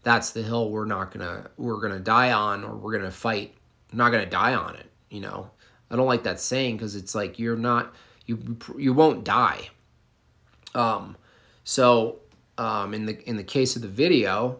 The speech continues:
that guy, that wasn't a hill that guy was willing to die on because he sold his responsibility away. So the hill that you die on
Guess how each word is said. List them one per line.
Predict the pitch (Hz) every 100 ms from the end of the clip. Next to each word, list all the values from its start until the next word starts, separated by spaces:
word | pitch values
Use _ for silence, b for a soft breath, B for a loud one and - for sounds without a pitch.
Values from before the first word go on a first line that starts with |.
| -
that | 110 117
guy, | 123 113 113
that | - 113 117
wasn't | 117 110 104
a |
hill | - 135 127
that | 104 98 -
guy | 104
was | 98 98 -
willing | 104 107 98 92
to | -
die | 92 117 120 135
on | 107 98
because | 98 - 98
he | - 107 104 98
sold | - - 120 113
his | - 104 90 -
responsibility | 110 101 - 101 101 107 110 120 92 87
away. | - - - B B B B
So | - 151 151 147 - _ b b b -
the | 139 143
hill | 160 226 202
that | 175 143
you | 135
die | 131 139 175
on | 160 135 135 165 151